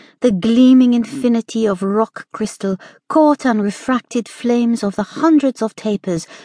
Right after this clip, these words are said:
blazing, blinding, until the roseate gods and goddesses seemed to be pointing at a captured sun. Below, black and white diamonds of the marble floor shone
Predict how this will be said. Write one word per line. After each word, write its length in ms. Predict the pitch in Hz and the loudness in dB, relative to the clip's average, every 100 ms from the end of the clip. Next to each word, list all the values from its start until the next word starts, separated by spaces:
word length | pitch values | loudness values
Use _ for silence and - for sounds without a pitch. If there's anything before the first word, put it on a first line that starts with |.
| _ | _
blazing, 680 | 240 262 262 247 202 190 190 | 2 4 4 2 -2 -4 -2
blinding, 680 | 226 254 247 233 180 180 175 - - - | 2 2 4 2 0 -4 -6 -12 -8 2
until 420 | 269 262 302 294 | 2 4 2 4
the 160 | 262 240 | 2 2
roseate 680 | 254 277 277 262 262 - - | 4 4 4 2 0 -2 -2
gods 340 | 233 233 202 226 | 2 2 0 0
and 240 | 226 185 | 0 0
goddesses 640 | 208 175 208 196 196 196 - - - | 0 2 0 0 -4 -6 -8 -20 -8
seemed 320 | - 294 269 | 4 4 4
to 60 | |
be 140 | 233 262 | 2 0
pointing 560 | - 349 330 302 247 | 2 4 4 4 2
at 100 | 208 | 0
a 60 | 190 | -4
captured 540 | - - 254 - 214 | -8 -6 -6 -4 -4
sun. 540 | - - 196 175 156 147 _ _ _ _ _ _ _ _ _ _ _ | -6 -4 -2 0 -4 -8 _ _ _ _ _ _ _ _ _ _ _
Below, 460 | 233 240 254 269 302 _ _ _ _ - | 0 2 2 0 -2 _ _ _ _ -2
black 340 | 214 226 - | 0 0 -2
and 160 | 233 214 | -4 -2
white 300 | 202 196 - | -2 -2 -4
diamonds 460 | 196 196 185 180 180 | -2 0 -2 -2 -4
of 140 | - | -4
the 100 | 175 | -4
marble 420 | 185 202 190 196 | -2 -2 -2 -6
floor 340 | - 196 180 170 | -6 -6 -4 -6
shone 540 | - - 247 233 | -8 -2 0 0